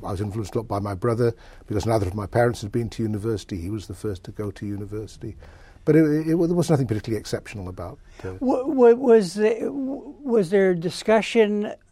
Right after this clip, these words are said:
Speaker 2: uh, at the dinner table about war and issues of current events and so on?
Speaker 1: Certainly a lot about current events, um, particularly Sunday lunch. My dad was working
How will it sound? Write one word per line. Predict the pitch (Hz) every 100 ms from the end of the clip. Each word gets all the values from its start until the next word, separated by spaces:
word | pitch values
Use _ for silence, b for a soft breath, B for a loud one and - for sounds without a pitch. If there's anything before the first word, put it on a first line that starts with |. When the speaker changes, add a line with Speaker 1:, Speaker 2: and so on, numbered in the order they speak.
| -
Speaker 2:
uh, | 196 185 175 -
at | 185
the | 175
dinner | 170 202 208
table | 214 202 208
about | 175 180 175 -
war | 165 165 190 196 208 202 202
and | 185 170 156 B B
issues | - 220 - 214 196 175
of | 151
current | - 185 190
events | 190 175 190 208 -
and | 202
so | - 208 214
on? | 214 202 _ - - - - -
Speaker 1:
Certainly | - 196 208 185
a |
lot | 165 160
about | 147 139 -
current | 143 131 120
events, | 123 135 95 - - - - - -
um, | 120 120 120 117 117 131 - - - - - - - - -
particularly | 139 - 156 131 127
Sunday | 143 123 113
lunch. | 110 110 90 -
My | 107
dad | 117 110 - - 160
was | 131 113 95
working | 107 107 98 101 98 101